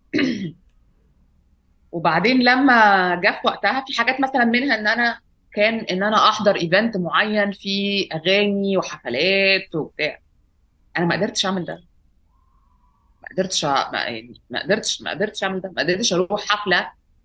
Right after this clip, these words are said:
وانزل ستوريز عن حفله وحد بيغني وناس م-، مبسوطه وكوكتيل بارتي وكده، وفي ناس بتموت، ناس ال-، ال-، ال-، الحدود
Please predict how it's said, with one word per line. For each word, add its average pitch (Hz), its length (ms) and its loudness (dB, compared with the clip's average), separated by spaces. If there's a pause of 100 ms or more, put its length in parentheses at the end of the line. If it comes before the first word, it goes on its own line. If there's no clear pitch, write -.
(100)
وانزل 185 440 2
ستوريز 196 420 -2
عن - 120 -8
حفله 185 420 -4 (540)
وحد 147 760 0
بيغني 196 720 2
وناس 151 520 -2
م-، 190 40 2 (380)
مبسوطه 180 840 2
وكوكتيل 170 600 -2
بارتي 202 600 2
وكده، 214 480 2 (560)
وفي 185 240 -6
ناس 220 360 0 (1200)
بتموت، 202 440 -4 (1400)
ناس 170 360 -2 (480)
ال-، 147 260 -6
ال-، - 220 -4
ال-، 147 200 -4
الحدود 180 440 -2